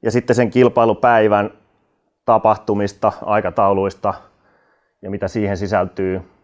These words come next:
sisältyy. Ja sitten arvokisojen taktisia elementtejä ja myöskin sitten niitä kilpailun jälkeisiä toimia,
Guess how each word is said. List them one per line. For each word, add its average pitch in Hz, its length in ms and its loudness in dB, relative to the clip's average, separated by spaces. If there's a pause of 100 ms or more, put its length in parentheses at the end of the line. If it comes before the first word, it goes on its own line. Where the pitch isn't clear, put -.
(720)
sisältyy. 98 760 -2
Ja 95 100 -2
sitten 101 440 -4 (1080)
arvokisojen 107 540 0
taktisia 104 480 0
elementtejä 98 680 0 (920)
ja 104 80 -12
myöskin 101 300 -4
sitten 98 240 -6
niitä 101 180 -4
kilpailun 101 440 -2
jälkeisiä 98 560 -2
toimia, 87 480 -6